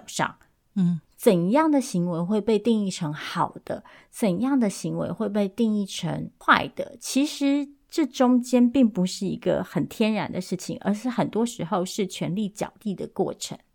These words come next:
Speaker 1: 譬如说，其实在这样子的场合里，对于男体的裸露跟对于女体的裸露的标准常常是非常不一样的。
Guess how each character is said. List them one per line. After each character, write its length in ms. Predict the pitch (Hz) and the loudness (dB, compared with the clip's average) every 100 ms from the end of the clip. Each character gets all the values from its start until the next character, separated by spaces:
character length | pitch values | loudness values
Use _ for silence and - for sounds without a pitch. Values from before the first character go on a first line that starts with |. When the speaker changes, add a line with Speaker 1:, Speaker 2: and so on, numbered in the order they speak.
| _ _ _ _ _ | _ _ _ _ _
Speaker 1:
譬 180 | - 359 | 0 4
如 160 | 294 233 | 4 2
说， 400 | - 262 247 254 - _ _ | 2 2 2 -2 -12 _ _
其 220 | - - 277 | -6 0 0
实 100 | 285 | 4
在 180 | 302 | 4
这 140 | 277 285 | 4 4
样 160 | 247 | 4
子 160 | 202 170 | 2 -6
的 400 | - 131 - - - | -4 -4 -4 -8 -10
场 260 | - 151 | -2 -2
合 220 | 143 156 | 0 -2
里， 200 | 165 180 - _ | 0 -4 -6 _
对 140 | 294 262 | 4 4
于 100 | 208 | 4
男 220 | 175 175 | 2 0
体 200 | - - | -2 -4
的 120 | 160 | -2
裸 220 | 170 175 | -2 0
露 180 | 214 214 | 4 4
跟 240 | - 208 | 4 0
对 200 | 208 233 | 4 4
于 100 | 190 | 4
女 260 | 175 175 180 | 2 0 0
体 160 | - 180 | -4 -6
的 140 | 170 | -6
裸 240 | - - - | -6 -8 0
露 200 | 202 175 | 2 4
的 100 | - | 0
标 360 | - 214 220 | 0 2 4
准 320 | 240 - 165 - | 2 -4 -6 -10
常 160 | - 175 | 0 2
常 160 | 220 | 2
是 140 | 220 240 | 0 0
非 140 | 240 | 0
常 120 | 185 | 0
不 200 | - 196 | -2 -4
一 100 | 160 | -2
样 220 | 165 - - | -4 -6 -10
的。 140 | 220 | -20